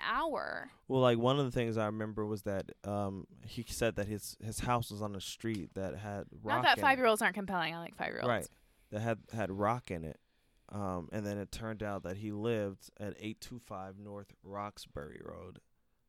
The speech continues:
Speaker 2: a drive in Beverly Hills.
Speaker 1: Mm-hmm.
Speaker 2: Um, which is, like, one of the, which,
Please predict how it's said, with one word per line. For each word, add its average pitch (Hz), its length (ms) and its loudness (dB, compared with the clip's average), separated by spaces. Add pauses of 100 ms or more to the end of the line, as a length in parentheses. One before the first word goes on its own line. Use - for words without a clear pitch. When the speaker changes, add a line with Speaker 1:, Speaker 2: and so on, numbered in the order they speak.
(260)
Speaker 2:
a 95 120 -8
drive 95 400 -4 (100)
in 90 400 -10
Beverly 87 380 -8
Hills. 95 500 -10
Speaker 1:
Mm-hmm. 214 640 -4
Speaker 2:
Um, 92 360 -10 (920)
which - 180 -18
is, 113 140 -10
like, 95 160 -10
one 110 220 -8
of 98 80 -12
the, 92 140 -8 (300)
which, 139 300 0